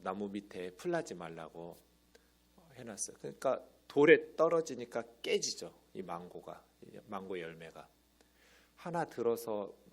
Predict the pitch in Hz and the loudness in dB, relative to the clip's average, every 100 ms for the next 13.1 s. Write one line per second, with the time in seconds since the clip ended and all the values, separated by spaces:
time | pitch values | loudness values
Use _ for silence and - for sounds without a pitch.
0 | _ _ - - 190 143 202 214 - 220 | _ _ -20 -20 -20 -12 -10 -4 -4 -2
1 | 185 147 - - 160 131 110 117 - 160 | -6 -8 -10 -12 -10 -8 -8 -6 -2 0
2 | 131 117 - 107 - 98 95 - 104 - | 2 0 -4 -12 -10 -10 -10 -16 -10 -8
3 | 135 156 120 95 92 98 - 143 117 - | -6 -6 -6 -12 -14 -10 -8 -8 -12 -16
4 | - - 170 185 170 113 92 - 98 139 | -20 -6 -4 -2 -2 -2 -4 -10 -8 -8
5 | 170 _ - - - - _ 95 101 120 | -14 _ -20 -20 -20 -20 _ -4 -2 -2
6 | 180 233 220 254 233 190 143 120 120 101 | -4 -4 -8 -8 -8 -8 -12 -16 -16 -16
7 | 90 87 85 - - - _ - - 131 | -18 -20 -20 -20 -20 -20 _ -18 0 8
8 | 196 92 101 85 82 92 - - - - | 8 8 2 -8 -10 -10 -16 -20 -20 -20
9 | - - 101 104 110 160 170 135 107 110 | -20 -2 4 4 4 -6 -6 -6 -6 -6
10 | 110 78 - _ _ _ _ _ _ _ | -8 -12 -20 _ _ _ _ _ _ _
11 | _ _ _ _ _ _ _ _ _ _ | _ _ _ _ _ _ _ _ _ _
12 | _ _ _ _ _ 127 151 156 160 180 | _ _ _ _ _ -2 -2 -2 6 6
13 | 165 | 6